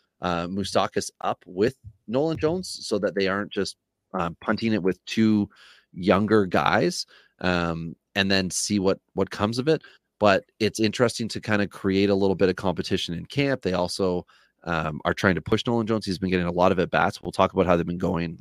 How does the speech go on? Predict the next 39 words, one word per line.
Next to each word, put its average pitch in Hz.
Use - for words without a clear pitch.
later. 92
But 101
knowing 117
that 104
you 104
can 98
now 95
get 92
Ryan 95
McMahon, 92
who's 92
gonna 92
become 87
multi-position 90
eligible 101
again, 113
uh, 80
depending 95
on 90
your 90
league 85
setting, 90
it 85
should 90
be 92
no 90
later 90
than, 82
what, 85
the -
tenth -
game. 95
I'm 92
sure 95
he's 85
gonna 82
start 85
every 85
day. 82